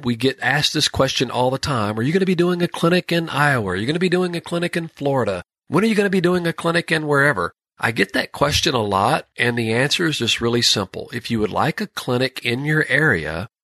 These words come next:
all you have to do is reach out to us. We will, we love to go to new venues, and we love to do clinics in new areas. All we need to know is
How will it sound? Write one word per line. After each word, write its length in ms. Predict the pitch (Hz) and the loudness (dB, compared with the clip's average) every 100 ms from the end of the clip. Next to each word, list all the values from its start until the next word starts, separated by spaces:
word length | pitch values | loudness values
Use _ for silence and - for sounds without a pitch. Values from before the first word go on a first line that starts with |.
| _ | _
all 280 | 101 110 143 | 2 2 2
you 180 | 170 | 2
have 180 | 165 139 | 2 2
to 80 | 156 | 0
do 180 | 156 175 | 2 2
is 160 | 107 | 2
reach 300 | 90 127 - | 2 0 2
out 240 | 139 165 - | 2 2 -2
to 200 | 98 82 | -4 -4
us. 320 | - - - | -4 -4 -4
We 220 | 110 160 | 0 0
will, 320 | 160 120 127 120 | 0 -4 -6 0
we 160 | 131 | 0
love 460 | 120 117 165 208 147 | 2 2 2 0 -2
to 80 | 117 | -2
go 480 | 98 95 85 85 87 _ _ | 0 0 0 -4 -8 _ _
to 100 | 117 | 0
new 200 | 110 131 | 2 2
venues, 720 | 123 127 123 92 - - - - _ _ | 4 2 2 -2 -4 -4 -4 -4 _ _
and 220 | - 107 104 | -2 0 0
we 100 | 104 | 0
love 240 | 110 165 | 2 2
to 100 | 165 | 2
do 120 | 139 | 0
clinics 480 | - 135 123 120 - | 0 -2 -2 0 0
in 120 | 110 | 0
new 180 | 104 110 | 0 0
areas. 680 | 110 104 101 80 71 - - - _ _ | 2 2 2 0 -4 -4 -4 -6 _ _
All 280 | 110 120 165 | -2 2 2
we 140 | 175 175 | 2 0
need 140 | 165 | 2
to 100 | 147 | 2
know 260 | 127 127 95 | 2 2 0
is 260 | 87 - | 0 -2